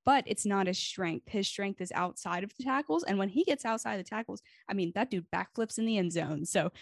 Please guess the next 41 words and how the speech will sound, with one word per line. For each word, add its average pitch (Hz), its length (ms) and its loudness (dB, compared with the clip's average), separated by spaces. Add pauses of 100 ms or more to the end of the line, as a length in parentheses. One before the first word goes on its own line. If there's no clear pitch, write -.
to 254 100 2
say 294 180 4
that 208 140 4
he 226 160 2
is 180 120 -2
not 190 200 0
an 156 100 -6
asset, 175 500 -4
people 190 260 0
who 180 120 -2
say 156 240 0
that, 110 200 2
I'm 175 120 2
just - 200 -8
like, - 220 -4 (120)
clearly 165 400 -2
you 156 120 -6
just - 200 -10
have 151 160 -2
not 143 260 -2
watched - 300 -6
Nyheim 196 300 -2
Hines. - 300 -8 (300)
If - 80 -12
they 254 140 4
made 294 260 6
him 339 200 6 (220)
a - 40 -12
slot 240 320 -2
dude, 294 300 0 (220)
if - 140 -6
it 302 80 0
was, 254 140 -4
like, 170 180 -6
short - 440 -2
to - 180 -8
intermediate 214 800 0
passing 240 640 0 (120)
for 220 120 -2
the 214 120 -4
slot, 202 360 -4